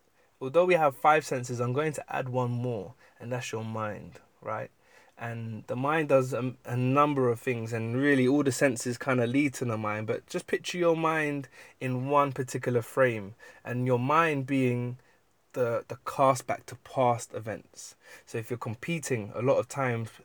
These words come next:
um, athletes can get distracted. I work with a number of athletes that mention that past mistakes and past instances can actually distract them from the task at hand. So you've got five senses, what you see, you hear, touch, smell, and taste. Then we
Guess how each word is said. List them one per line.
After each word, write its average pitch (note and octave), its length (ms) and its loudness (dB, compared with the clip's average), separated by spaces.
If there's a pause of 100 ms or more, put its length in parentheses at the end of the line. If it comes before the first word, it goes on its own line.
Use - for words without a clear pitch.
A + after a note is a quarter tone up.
(140)
um, A#2 320 -8
athletes B2 460 -8
can A2+ 180 -10
get A2+ 180 -8
distracted. - 720 -10
I G#2 60 -6
work B2 260 -2
with A2+ 100 -8
a A2+ 40 -4
number B2+ 240 2
of A#2 80 4
athletes A#2 540 -8 (220)
that A2 120 -4
mention B2 380 -4
that A2+ 180 -4 (200)
past C#3 360 0
mistakes - 680 -6 (280)
and G2 140 -14
past B2+ 400 0
instances A#2+ 800 -8 (340)
can B2 140 -6
actually A#2+ 580 -6
distract - 560 -2
them A2 220 -6
from G#2+ 220 -12
the - 80 -14
task A2 460 -4
at - 140 -10 (100)
hand. G2+ 420 -8 (500)
So - 160 -4
you've D#3+ 80 0
got E3+ 140 8
five F#3+ 260 8
senses, D#3+ 420 -2
what G2+ 100 -10
you A#2 60 -8
see, D#3+ 340 -4
you C3+ 160 -2
hear, C#3 280 2
touch, C#3+ 320 -2
smell, C#3 340 0
and B2+ 100 0
taste. D3 440 0 (960)
Then D3 280 2
we F#3 80 4